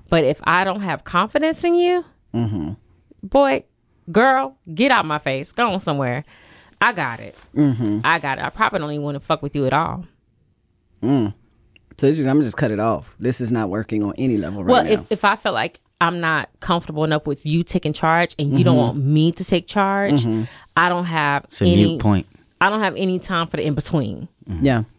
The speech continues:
Speaker 1: 'Cause I feel like now we just taking this whole sexual experience for granted. And a true sexual experience does not last that long.
Speaker 2: Mm-hmm.
Speaker 1: So, uh, when, um,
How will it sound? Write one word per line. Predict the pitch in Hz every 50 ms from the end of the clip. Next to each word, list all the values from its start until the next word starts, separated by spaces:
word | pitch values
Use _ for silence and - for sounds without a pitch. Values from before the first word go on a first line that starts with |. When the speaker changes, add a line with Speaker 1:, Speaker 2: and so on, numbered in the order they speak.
| _ _ _ _ _ _ _ _ _ _ _ _ _ _ _
Speaker 1:
'Cause | - - 175 147
I | 156 147 151
feel | - 156
like | 151 131 135 - -
now | 147 151 151 156 151
we | 143 147
just | 143 147 139 - -
taking | - 143 127 143 135
this | 139 139 -
whole | - 151 139 135 143
sexual | - - 147 131 - - 127
experience | 131 - - - 143 - - 143 143 - -
for | 139
granted. | 120 - 143 143 127 131 127 - -
And | - 151 139 135 135 139 147 - - - - - - - -
a | 160 -
true | - - - 226 214 202
sexual | - - - - 226 - - 190 139 143
experience | 156 - - 185 190 208 190 165 170 160 -
does | 175 170 160
not | 170 208 214 - -
last | - - 165 196 214 220 202 175 170 - - -
that | 180 165 - - 139
long. | 147 156 170 196 202 170 143 120 - - - - 180 - - - -
Speaker 2:
Mm-hmm. | 151 151 131 127 120
Speaker 1:
So, | 110 107 123 139 202 185 170 156 151 143 - - -
uh, | - 139
when, | 139 165 202 196 - -
um, | 175 170 160 160 156